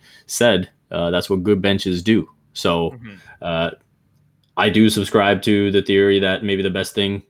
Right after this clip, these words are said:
Speaker 1: uh, for that bench unit is to maximize the chaos. And so when you've got Delano and Boucher and Precious out there, uh, that is certainly what you're going to do.
Speaker 2: Mm-hmm.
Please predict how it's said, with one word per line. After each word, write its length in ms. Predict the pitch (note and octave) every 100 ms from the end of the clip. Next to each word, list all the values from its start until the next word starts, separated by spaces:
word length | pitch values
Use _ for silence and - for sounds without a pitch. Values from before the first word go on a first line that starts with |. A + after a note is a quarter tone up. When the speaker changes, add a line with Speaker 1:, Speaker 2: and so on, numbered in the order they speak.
| _ -
Speaker 1:
uh, 260 | F#2+ F#2+
for 140 | - G#2
that 160 | F#2+
bench 240 | F#2 F#2+ G#2
unit 200 | G2+ G2
is 140 | F#2
to 60 | F#2+
maximize 540 | F2+ F#2 - G2 F#2+
the 80 | F#2
chaos. 420 | - F#2+ G#2 A2+
And 160 | F2+ E2+
so 100 | F2+
when 120 | F2
you've 140 | F2 E2+
got 220 | F2+ E2+
Delano 500 | F2+ F2+ F#2 F#2+ F#2
and 340 | F2+ F#2 F#2
Boucher 540 | F#2+ F#2 - F#2 F#2+ F2+
and 420 | F2+ F#2+ F#2 F2+ _ _
Precious 380 | - G2 - F#2
out 220 | F#2 F2+
there, 340 | F2+ G2+ A2 -
uh, 360 | F#2 F2 F2+ G2
that 160 | F2+ F2+
is 180 | F#2 E2+
certainly 600 | - - - - G2 G2+
what 220 | F#2+ F#2
you're 120 | G2
going 220 | F#2 F#2+ F#2
to 80 |
do. 260 | F2+ G#2 D#2+ _ _ _ _ _ _ _ _ _
Speaker 2:
Mm-hmm. 280 | C#3+ B2+